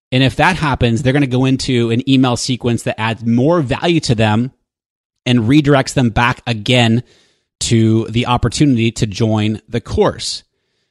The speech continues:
Now, maybe they attended and dropped off before the offer even hit during the workshop. Well, I'm gonna put them into another, a separate email sequence that, where I'm also adding value to them, but this time I'm gonna be introducing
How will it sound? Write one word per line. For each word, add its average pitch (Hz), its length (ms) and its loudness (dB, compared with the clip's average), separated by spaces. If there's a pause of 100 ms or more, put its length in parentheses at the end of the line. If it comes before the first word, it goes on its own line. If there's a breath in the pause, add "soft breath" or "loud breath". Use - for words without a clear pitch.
(140)
Now, 139 120 2
maybe 156 240 2
they 165 140 2
attended 143 540 -2
and 120 160 0
dropped 127 360 0
off 123 360 0
before 139 480 2
the 135 100 -2
offer 123 300 -2
even 107 200 -2
hit - 420 -4 (380)
during 120 600 2
the 110 200 -4
workshop. 120 600 -4 (320)
Well, 139 380 2
I'm 127 100 4
gonna 143 100 4
put 151 220 2
them 143 160 4
into 135 460 2
another, 143 500 4
a 117 120 0
separate 202 500 0
email 123 260 4
sequence 110 640 -4 (360)
that, 131 200 -2
where 139 180 0
I'm 131 200 0
also 196 420 2
adding 143 320 2
value 135 300 0
to 127 160 -4
them, 110 300 0 (360 soft breath)
but 135 160 4
this 190 180 0
time 165 280 0
I'm 147 80 2
gonna 143 120 0
be 127 220 -6
introducing 131 920 0